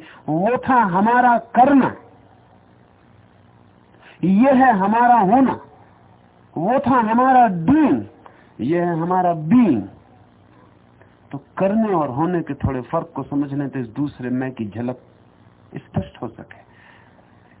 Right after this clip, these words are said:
कुछ तो है जो हम करते हैं, अगर ना करें तो वो नहीं होगा। जैसे अगर मैं शिक्षा ग्रहण न करूं तो मैं शिक्षित नहीं हो पाऊंगा,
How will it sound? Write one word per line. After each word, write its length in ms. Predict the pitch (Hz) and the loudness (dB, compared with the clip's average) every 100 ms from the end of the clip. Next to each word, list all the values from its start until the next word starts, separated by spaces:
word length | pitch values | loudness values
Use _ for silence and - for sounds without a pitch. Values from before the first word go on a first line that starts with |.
| - - | -20 -4
कुछ 180 | 311 311 - | -4 -4 -4
तो 100 | 247 | -2
है 200 | 196 240 247 | 0 2 0
जो 160 | 202 | -2
हम 180 | 180 208 185 - | -4 -4 -6 -4
करते 300 | 208 202 180 | -4 -2 -8
हैं, 200 | 104 - - _ _ _ _ _ _ _ _ - - - - - - - | -8 -16 -20 _ _ _ _ _ _ _ _ -20 -18 -16 -18 -20 -20 -6
अगर 240 | - 214 233 | -2 0 2
ना 180 | 214 254 | 2 2
करें 280 | 247 233 226 | 0 -4 -2
तो 100 | 202 | -4
वो 120 | 180 | -4
नहीं 240 | 160 139 139 | -4 -4 -4
होगा। 300 | 131 127 139 - _ _ _ _ _ - | -6 -8 -12 -14 _ _ _ _ _ -10
जैसे 260 | 190 196 202 | -8 -6 -4
अगर 260 | 180 185 | -4 -4
मैं 140 | 185 175 | -4 -6
शिक्षा 420 | 170 165 - 170 | -4 -6 -6 -12
ग्रहण 300 | 147 135 143 147 | -10 -8 -6 -4
न 120 | 143 165 | -4 -4
करूं 280 | 175 175 175 - _ _ _ _ - | -4 -4 -4 -8 _ _ _ _ -10
तो 60 | 131 | -6
मैं 120 | 131 | -6
शिक्षित 460 | 127 139 - 120 95 | -6 -12 -12 -14 -8
नहीं 240 | 104 123 | -8 -6
हो 120 | 127 | -8
पाऊंगा, 440 | 131 127 123 123 | -8 -10 -10 -14